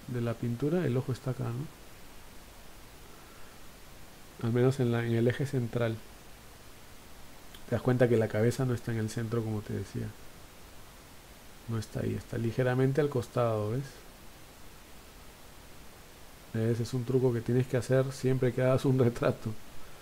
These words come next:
Ni se te ocurra ponerlo en el centro porque se termina viendo mal la pintura, ¿no? Es un truco muy antiguo.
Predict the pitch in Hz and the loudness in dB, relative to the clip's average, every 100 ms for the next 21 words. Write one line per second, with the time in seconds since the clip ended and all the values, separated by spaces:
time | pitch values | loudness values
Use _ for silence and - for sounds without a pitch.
0 | - - - 135 127 131 120 123 143 143 | -14 -16 -4 4 6 8 8 8 10 10
1 | 135 131 131 139 131 127 - 139 135 139 | 10 8 10 10 8 6 4 2 4 2
2 | 135 120 113 117 113 113 - 110 117 123 | 2 0 2 4 4 2 -2 -2 2 2
3 | 120 120 120 117 117 110 113 - 113 120 | 4 2 2 2 2 2 0 -4 -6 -4
4 | 110 110 131 - - - - - - - | -4 -6 -8 -12 -14 -16 -16 -14 -14 -10
5 | 139 135 139 135 147 170 170 147 139 139 | -2 2 6 8 10 12 12 10 6 6